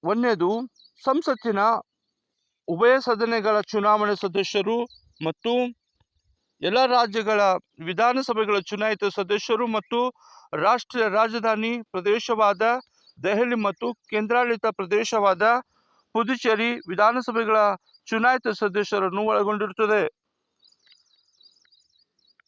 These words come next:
ರಾಜ್ಯಸಭೆ ಮತ್ತು ಲೋಕಸಭೆ ಅಥವಾ ರಾಜ್ಯಗಳ ವಿಧಾನಸಭೆಗಳ ನಾಮನಿರ್ದೇಶಿತ ಸದಸ್ಯರು ಚುನಾವಣೆ ಗುಂಪಿನಲ್ಲಿ ಸೇರ್ಪಡೆಗೊಳ್ಳಲು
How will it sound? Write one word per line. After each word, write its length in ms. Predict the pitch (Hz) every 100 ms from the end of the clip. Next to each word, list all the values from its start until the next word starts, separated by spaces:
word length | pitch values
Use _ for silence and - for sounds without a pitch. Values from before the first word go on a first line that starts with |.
| _ _
ರಾಜ್ಯಸಭೆ 680 | 131 165 254 277 254 208 233
ಮತ್ತು 360 | 233 214 - 240 262 262 - _ _ _ _ _ _ _ _ _ _ _ _ _ _
ಲೋಕಸಭೆ 680 | 147 220 254 269 - 214 208
ಅಥವಾ 340 | 208 214 208 254 226 - -
ರಾಜ್ಯಗಳ 540 | 170 240 233 240 214 214 202 185 - _ _
ವಿಧಾನಸಭೆಗಳ 800 | 156 220 269 269 262 226 214 208 220 247 _ _ -
ನಾಮನಿರ್ದೇಶಿತ 920 | 165 240 254 247 240 190 214 220 226 233 269 - _ _ _ _ _ _
ಸದಸ್ಯರು 680 | - 202 254 233 247 220 247 254 - _ _ -
ಚುನಾವಣೆ 500 | - 226 262 254 240
ಗುಂಪಿನಲ್ಲಿ 600 | 214 226 233 214 214 208 240
ಸೇರ್ಪಡೆಗೊಳ್ಳಲು 1000 | - 254 262 240 220 208 196 190 190